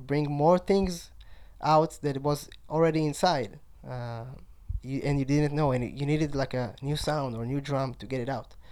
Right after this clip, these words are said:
Uh, and I, and I felt like, yeah, it, it makes a lot of sense, because other musicians, like, uh,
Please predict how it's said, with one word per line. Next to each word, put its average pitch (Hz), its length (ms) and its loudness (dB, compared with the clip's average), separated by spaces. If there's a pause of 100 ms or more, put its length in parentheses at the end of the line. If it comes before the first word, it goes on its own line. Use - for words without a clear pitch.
(500)
Uh, 117 40 -6 (340)
and 151 140 -2
I, 156 140 0
and 151 380 -2
I 156 100 -6
felt 226 220 -2
like, 220 160 0 (160)
yeah, 247 140 0
it, 139 340 -4 (140)
it - 100 -16 (240)
makes 202 180 2
a 170 60 2
lot 190 140 6
of 180 100 2
sense, 151 320 2
because 139 400 -2 (280)
other 233 220 6
musicians, 147 600 2 (1400)
like, 143 280 0
uh, 123 440 0